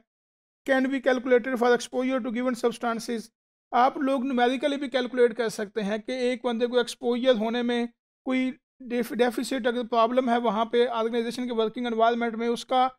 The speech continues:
इंसान पे इफेक्ट होने में कितना टाइम लगता है, उसको मैथमेटिकली हमने कैलकुलेट करके आपके सामने रखा है।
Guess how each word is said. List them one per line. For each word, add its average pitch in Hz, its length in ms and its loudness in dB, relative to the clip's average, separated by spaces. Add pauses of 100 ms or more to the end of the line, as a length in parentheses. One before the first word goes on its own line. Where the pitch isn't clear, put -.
(240)
इंसान 233 380 0
पे 269 120 -6
इफेक्ट 254 320 -2
होने 240 140 -2
में 233 160 0
कितना 254 280 -4
टाइम 220 240 -2
लगता 196 280 -4
है, 190 140 -4
उसको 254 320 -2 (380)
मैथमेटिकली 269 800 0
हमने 262 220 -2
कैलकुलेट 240 480 2
करके 226 300 -2
आपके 226 200 -2
सामने 208 320 -6
रखा 175 240 -12
है। 143 60 -14